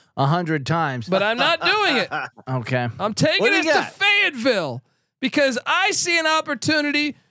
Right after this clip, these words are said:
Speaker 2: for a former scumbag head coach who deserves, who deserves to be back coaching in the S E C because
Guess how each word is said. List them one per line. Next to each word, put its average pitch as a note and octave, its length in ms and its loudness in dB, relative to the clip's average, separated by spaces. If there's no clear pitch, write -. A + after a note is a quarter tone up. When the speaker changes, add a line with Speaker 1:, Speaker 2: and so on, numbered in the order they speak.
Speaker 2:
for G#3+ 240 0
a F#3 280 0
former C#4 720 0
scumbag C4 840 0
head A#3+ 300 0
coach B3 600 0
who G3+ 140 2
deserves, F#3+ 840 0
who F3+ 180 2
deserves F#3+ 840 0
to G3 100 -6
be G3+ 160 0
back G#3+ 320 0
coaching A3+ 400 0
in G#3 100 0
the G3+ 120 0
S G#3+ 260 0
E G#3 160 -4
C G#3+ 320 -2
because F3+ 540 -2